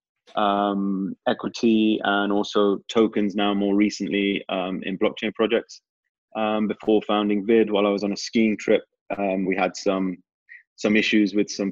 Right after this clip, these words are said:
footage that we were trying to put together, lent into that problem, um, and that's basically where Vid came from.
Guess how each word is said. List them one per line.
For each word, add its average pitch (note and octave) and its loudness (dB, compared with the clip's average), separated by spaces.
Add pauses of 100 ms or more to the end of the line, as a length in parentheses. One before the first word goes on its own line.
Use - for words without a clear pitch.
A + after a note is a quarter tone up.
footage A2 0
that G2 2
we G#2 2
were G2+ 2
trying G#2 -4
to G2 -2
put - -4
together, A2 2 (420)
lent A2+ 2
into G#2+ 0
that G#2 -2
problem, A2 0 (220)
um, G#2 -2
and G2+ -4
that's - -12
basically A2 0
where G#2+ 0
Vid A2 0 (500)
came A2+ -4
from. F2+ -8